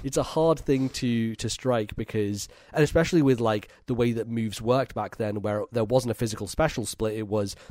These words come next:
moves that are fighting normal, wha-, bug, whatever, are all physical,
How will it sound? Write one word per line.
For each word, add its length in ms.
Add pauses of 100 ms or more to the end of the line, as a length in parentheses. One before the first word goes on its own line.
(160)
moves 400
that 120
are 120
fighting 500
normal, 380
wha-, 200
bug, 320
whatever, 260
are 80
all 140
physical, 500